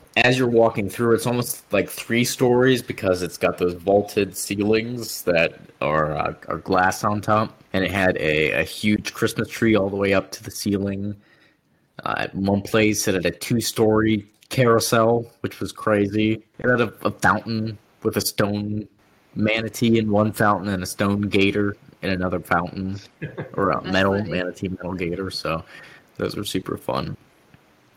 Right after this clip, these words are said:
Speaker 1: So that was a, that was a ton of fun to go through, and we were trying to find a Hallmark store. It didn't look like they had one, which was sad 'cause Keelia really wanted to get a stocking for herself.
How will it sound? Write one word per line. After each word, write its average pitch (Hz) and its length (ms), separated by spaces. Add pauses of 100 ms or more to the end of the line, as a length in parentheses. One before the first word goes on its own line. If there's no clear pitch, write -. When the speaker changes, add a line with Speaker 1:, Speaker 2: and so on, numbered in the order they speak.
(160)
Speaker 1:
So 78 240
that 101 180
was 101 200
a, 90 240 (440)
that 80 160
was 98 100
a 95 60
ton 90 240
of 82 80
fun 85 260
to 85 60
go 82 240
through, 87 500
and 73 420 (360)
we 117 160
were 123 160
trying 147 320
to 131 80
find 101 600 (440)
a 76 100
Hallmark 127 540
store. - 340
It - 60
didn't 101 200
look 104 180
like 92 140
they 73 180
had 90 380
one, 57 360 (320)
which 87 220
was 90 140
sad 78 260
'cause 82 160
Keelia 101 400
really 82 220
wanted 73 260
to - 80
get - 140
a - 60
stocking 69 560
for - 180
herself. - 580